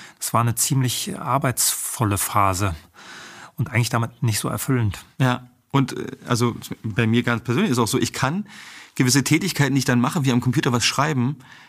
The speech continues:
Speaker 2: die will ich nicht mit meinem Sohn zum Beispiel machen. Und dann ist bei mir so die Frage, weil was mache ich denn jetzt sonst? Und dann beginnen andere Aktivitäten, die ich auch vergessen habe, dass sie mir die Freude bereiten, aber mich viel mehr auch in den Augenblick kommen
Speaker 1: Hm.
Speaker 2: lassen.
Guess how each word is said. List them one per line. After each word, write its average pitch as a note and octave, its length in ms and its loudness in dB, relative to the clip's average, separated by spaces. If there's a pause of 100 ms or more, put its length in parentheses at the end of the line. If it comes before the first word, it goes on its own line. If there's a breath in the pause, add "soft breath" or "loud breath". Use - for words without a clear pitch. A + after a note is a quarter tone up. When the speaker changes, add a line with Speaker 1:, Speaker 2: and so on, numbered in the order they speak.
(160 loud breath)
Speaker 2:
die B2 140 0
will D#3+ 100 4
ich G3+ 160 0
nicht B2+ 160 2
mit A2 80 -2
meinem A#2 180 4
Sohn A#2 220 4
zum A#2 160 2
Beispiel A#2 180 2
machen. A#2 380 2 (260 loud breath)
Und A#2+ 140 0
dann B2+ 100 2
ist B2+ 180 -4
bei C3 120 4
mir C3 140 4
so C3+ 100 0
die C3 140 2
Frage, C3 280 2
weil B2 180 0
was B2+ 140 0
mache D3 160 2
ich D#3+ 60 -4
denn C#3+ 160 4
jetzt C#3+ 260 0
sonst? E3+ 480 0 (340 loud breath)
Und B2 140 0
dann B2+ 160 2
beginnen C#3 380 2
andere G#3 320 2
Aktivitäten, B2 800 0 (180 loud breath)
die C#3 60 4
ich C3 80 2
auch A#2 80 2
vergessen C#3+ 420 2
habe, B2+ 100 0
dass G2+ 120 -4
sie - 80 0
mir G#2 80 0
die - 60 -2
Freude A2+ 280 2
bereiten, F#2+ 520 0 (320 loud breath)
aber A#2 140 2
mich B2 200 2
viel C#3+ 100 2
mehr C3 180 4
auch A#2+ 100 0
in B2+ 60 4
den A#2 100 4
Augenblick A#2 400 2
kommen B2+ 180 0
Speaker 1:
Hm. G#2+ 80 2
Speaker 2:
lassen. B2+ 280 -2